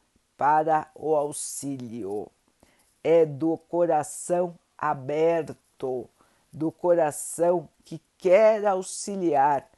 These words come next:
que está pronto para compreender, elevar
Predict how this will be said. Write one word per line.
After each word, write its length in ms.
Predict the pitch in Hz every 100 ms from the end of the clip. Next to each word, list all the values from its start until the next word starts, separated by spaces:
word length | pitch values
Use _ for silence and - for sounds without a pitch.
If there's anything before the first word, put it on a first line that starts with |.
| _ _ _
que 100 | -
está 440 | 190 190 - 190 175
pronto 840 | _ - 175 208 247 247 - 208 _ -
para 540 | 156 165 165 180 185 _ _ _ _
compreender, 1200 | - 185 180 165 156 156 147 135 - 170 226 240 - _ _ _ _ _ _
elevar 1000 | 196 247 240 208 175 131 131 143 180 185